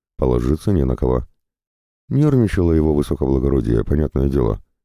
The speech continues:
Вокруг бывшие сослуживцы, идущие в смертный бой за единую неделимую, а он тут прохлаждался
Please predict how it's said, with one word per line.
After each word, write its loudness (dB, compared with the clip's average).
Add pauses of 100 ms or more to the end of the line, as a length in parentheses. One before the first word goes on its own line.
(500)
Вокруг -2
бывшие 0
сослуживцы, -2
идущие 0
в -6
смертный -2
бой 0
за 0
единую 0
неделимую, 0 (680)
а -4
он 0
тут -4
прохлаждался -2